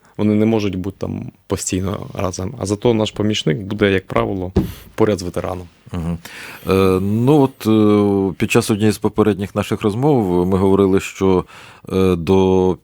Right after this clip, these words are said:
Speaker 2: підтримки і реалізації програм, е, ветеранських мають долучатися і місцеві бюджети. Ви вже трохи згадували.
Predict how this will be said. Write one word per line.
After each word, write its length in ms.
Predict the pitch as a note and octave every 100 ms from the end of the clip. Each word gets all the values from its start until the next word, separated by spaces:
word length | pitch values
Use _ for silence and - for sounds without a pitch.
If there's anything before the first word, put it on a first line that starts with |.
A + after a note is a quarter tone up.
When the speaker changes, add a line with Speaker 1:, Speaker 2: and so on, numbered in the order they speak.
| _ -
Speaker 2:
підтримки 640 | G#2 - G#2+ G2 - F#2+
і 60 | G2
реалізації 720 | G2 G2 F2 G2 - F#2+ F#2
програм, 560 | - F#2 F#2+ F#2 F#2 F#2
е, 220 | F2+ F2
ветеранських 720 | F2+ A#2 D3+ D#3+ - F#2 -
мають 280 | F2+ C3+ A#2
долучатися 580 | F#2+ F#2+ A2 G2+ - G2
і 40 |
місцеві 420 | F#2+ - G#2 G2
бюджети. 440 | F2 F2+ C3+ G#2+ - - - -
Ви 180 | A#2 A#2+
вже 140 | G2+ G#2
трохи 260 | A2+ B2
згадували. 540 | A2 F#3 C3 F#2+ F2